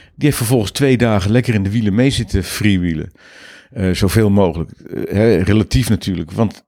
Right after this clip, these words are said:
ja, Jumbo-Visma reed op kop. Hij in het wiel. Volledig uit de wind gehouden. Eh,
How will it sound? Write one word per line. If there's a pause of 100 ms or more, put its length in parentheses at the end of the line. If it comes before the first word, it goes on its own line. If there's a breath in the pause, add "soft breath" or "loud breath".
ja, (100)
Jumbo-Visma
reed
op
kop.
Hij
in
het
wiel. (240)
Volledig
uit
de
wind
gehouden. (880 loud breath)
Eh,